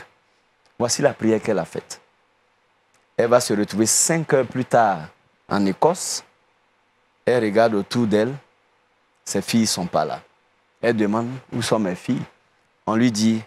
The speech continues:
Elles ont toutes péri dans le naufrage. » Et Anna, elle se met systématiquement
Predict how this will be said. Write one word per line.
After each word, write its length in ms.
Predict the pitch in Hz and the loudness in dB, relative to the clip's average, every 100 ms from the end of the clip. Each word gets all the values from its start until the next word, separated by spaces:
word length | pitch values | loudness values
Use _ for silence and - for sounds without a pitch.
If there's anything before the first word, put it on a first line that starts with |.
| _ _ _ | _ _ _
Elles 160 | 110 101 | 0 0
ont 80 | 98 | 0
toutes 220 | - 202 - | 0 0 0
péri 420 | - 104 104 95 _ | 0 2 0 -8 _
dans 100 | 87 | -6
le 120 | 87 | -4
naufrage. » 420 | 87 82 - - - _ _ _ _ _ _ _ _ _ _ _ _ _ _ _ _ _ _ _ - | -4 -6 -6 -8 -10 _ _ _ _ _ _ _ _ _ _ _ _ _ _ _ _ _ _ _ -2
Et 180 | 190 - | -2 2
Anna, 340 | 170 196 185 180 - - - _ _ _ _ _ _ - - - _ _ _ | 0 0 -2 -4 -6 -14 -20 _ _ _ _ _ _ -20 -20 -20 _ _ _
elle 140 | - 123 | -2 0
se 160 | - | 2
met 460 | 107 113 117 104 92 _ _ _ _ | 4 4 2 0 -6 _ _ _ _
systématiquement 960 | - - 131 - 117 110 - 98 101 | -2 0 2 2 4 4 0 0 0